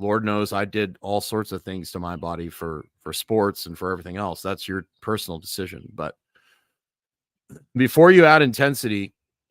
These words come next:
always consider, um, the health of the over-, overall organism. Um,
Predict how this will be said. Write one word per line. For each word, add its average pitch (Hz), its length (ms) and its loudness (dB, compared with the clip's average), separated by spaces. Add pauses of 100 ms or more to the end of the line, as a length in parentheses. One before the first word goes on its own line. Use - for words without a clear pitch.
(920)
always 117 920 -2
consider, 98 680 -6 (500)
um, 87 560 -12 (2000)
the 104 100 -10
health 113 260 -6
of 104 80 -8
the 104 60 -4
over-, 101 280 -6
overall 95 380 -6
organism. 92 640 -10 (1300)
Um, 80 460 -14